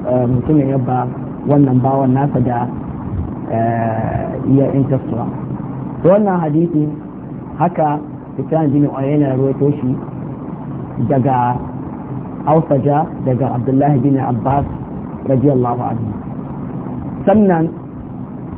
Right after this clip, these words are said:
Sufyan bin Uyayna qad tabahu Sufyan bin Uyayna qad tabahu Abdul Malik bin Jurayj. Abdul Malik bin Jurayj ko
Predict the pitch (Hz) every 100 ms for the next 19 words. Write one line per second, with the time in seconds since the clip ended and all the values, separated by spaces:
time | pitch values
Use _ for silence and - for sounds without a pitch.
0 | - - - - - 185 196 175 170 156
1 | 143 151 151 139 139 - - - - -
2 | - - - - - - - - - 160
3 | 160 165 156 143 175 165 156 180 240 -
4 | - - - - - - - - - 131
5 | 156 165 147 151 135 143 143 135 - 151
6 | 123 156 135 127 160 151 143 185 - -
7 | - - - - - - - - - -
8 | - - - - - - - 143 135 139
9 | 123 143 147 160 160 120 151 135 123 123
10 | 117 - - - - - 113 135 120 156
11 | 165 156 139 147 127 131 143 156 143 -
12 | - - - - - - -